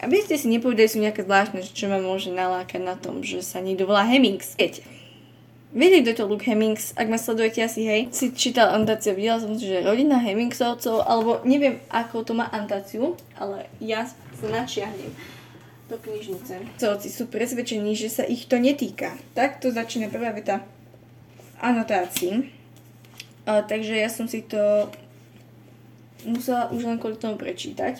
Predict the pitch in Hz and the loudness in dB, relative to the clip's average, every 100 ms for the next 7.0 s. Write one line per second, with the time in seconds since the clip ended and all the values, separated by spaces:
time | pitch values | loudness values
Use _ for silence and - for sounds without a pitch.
0 | - - - 240 294 339 339 285 269 269 | -14 -20 -12 0 4 4 6 4 4 6
1 | 262 247 233 - 240 240 240 220 220 - | 6 6 2 -2 -4 -2 -2 0 0 0
2 | 226 196 180 180 196 214 214 196 196 196 | -2 -2 -4 -2 0 0 -2 -2 0 -2
3 | 190 190 180 170 180 185 175 196 233 269 | -2 -8 -10 -12 -10 0 2 2 -2 -2
4 | 240 247 214 220 208 202 196 202 202 214 | -2 -4 -6 -10 -10 -10 -8 -6 -4 -2
5 | 226 175 - - - - - - - - | -4 -6 -8 -8 -8 -12 -20 -20 -18 -18
6 | - - - - - - 240 233 233 | -16 -18 -20 -20 -6 4 8 10 10